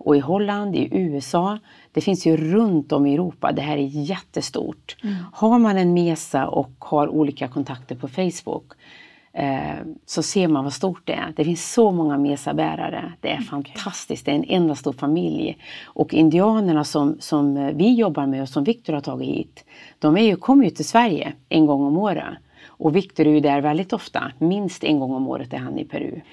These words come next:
Speaker 1: Så, eh, det är en, en ständig kontakt och vi har ju vi har ju internet nu.
Speaker 2: Mm.
Speaker 1: Det är ju så fantastiskt. Allting
Speaker 2: Mm.
Speaker 1: blir ju så enkelt. Den är, det är som att den här separationen, den är på väg nu. Nu möts vi igen. Och de här olika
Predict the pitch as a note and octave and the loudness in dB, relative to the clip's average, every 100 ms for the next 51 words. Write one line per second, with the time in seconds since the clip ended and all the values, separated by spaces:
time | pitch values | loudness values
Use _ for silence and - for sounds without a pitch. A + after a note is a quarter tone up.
0 | - - _ - - - D3+ C#3+ C#3+ C#3+ | -20 -20 _ -18 -4 2 4 4 0 -2
1 | C#3 C3+ C3+ - _ - D3+ - G3 G#3 | -2 -6 -8 -12 _ -4 0 2 2 2
2 | E3 D3+ - D#3 D#3 - G3+ F3 D#3 D#3 | 2 2 0 -2 -2 -2 0 2 2 2
3 | - C#3 B2 C#3+ - - - D3+ E3 D#3+ | 0 -4 -2 -4 -6 -12 -4 -2 0 0
4 | E3 D3+ C#3+ C#3 C#3 _ _ _ _ D3+ | 2 2 2 0 -4 _ _ _ _ -4
5 | D#3 F3 - A3 A#3+ D#3+ C#3 B2+ - - | 0 0 2 0 0 -2 -2 -4 -12 -12
6 | - _ - G#3+ F3 - E3 E3+ D#3+ D#3+ | -14 _ -8 -6 -6 -4 0 2 0 -4
7 | D3+ D3+ G#3 G#3 - - - - E3+ B3+ | -2 -2 -4 -8 -10 -12 -10 -4 -2 0
8 | F3+ D3+ D3+ D3+ D3 D#3+ C#3+ D3 _ _ | 2 2 4 2 0 0 0 -2 _ _
9 | - A3+ G#3+ - - F#3+ G3+ G3 G3+ A3+ | 0 2 2 0 -2 -2 -2 -2 -2 -2
10 | F#3 F3+ F3 F#3+ F3+ G3 - B3+ E3+ - | -4 -4 -4 -4 -4 -2 -2 0 -2 -6
11 | - - - - - - _ _ _ _ | -8 -10 -12 -20 -20 -20 _ _ _ _
12 | _ _ _ _ _ E3+ F#3 G3+ G3+ G3 | _ _ _ _ _ -2 0 0 0 2
13 | G#3+ F3 E3+ E3+ G3+ G3+ D4+ D#4 - - | 2 2 2 4 4 4 2 0 -4 -4
14 | - - - - F3+ F3+ - G#3+ F#3 F3+ | -4 -6 -6 0 0 0 0 -2 -2 -2
15 | E3+ | -4